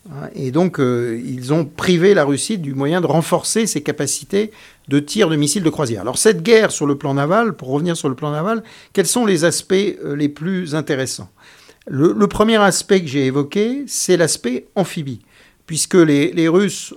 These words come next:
euh, ont une capacité amphibie sur le théâtre de, d'environ huit bâtiments de débarquement de chars, je dirais en mer Noire, euh, qu'est, que les Russes ont fait peser dès le début du conflit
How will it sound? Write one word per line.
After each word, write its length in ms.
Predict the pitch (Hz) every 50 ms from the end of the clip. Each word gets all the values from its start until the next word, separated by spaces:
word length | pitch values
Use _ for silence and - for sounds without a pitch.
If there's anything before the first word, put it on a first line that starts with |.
| -
euh, 280 | 156 143 131 135 139 - -
ont 160 | 170 160 156
une 120 | 156 156
capacité 580 | 151 175 156 - 147 143 - - 131 - 165 160
amphibie 540 | 147 131 117 - - 151 135 151 165 170 139
sur 160 | - - 123
le 80 | 104
théâtre 360 | - 139 131 143 156 160 139 127
de, 140 | 123 127
d'environ 540 | 123 120 135 131 127 131 131 131 139 151 143
huit 160 | 131 135 139
bâtiments 640 | 131 139 135 123 - - 135 139 143 151 143 139 135
de 100 | 123 127
débarquement 560 | 123 120 120 113 110 - - - - 131 -
de 80 | - 135
chars, 460 | - - - 104 165 - - 190 - - - - - - _ _
je 120 | - 202 190
dirais 260 | 214 160 143 135 131
en 140 | - - 120
mer 180 | 127 131 123
Noire, 420 | 139 156 170 196 220 247 269 254 - _ - - - - - _ _ _ - -
euh, 720 | 185 143 143 143 135 135 131 131 139 135 135 143 147 139 - - _ _ _ _ _ _ _ _ _ _ _ _ _ _
qu'est, 540 | - - 220 214 220 220 214 214 185 - 185
que 100 | - 202
les 140 | 208 214 214
Russes 260 | 196 233 233 - -
ont 100 | 185 170
fait 180 | - - 180 170
peser 480 | 175 - 214 220 208 180 185 220 220
dès 160 | 180 143 175 196
le 60 | 190
début 260 | 175 208 190 185 202
du 140 | 180 185 165
conflit 680 | - 175 175 160 - - - 170 175 180 175 165 143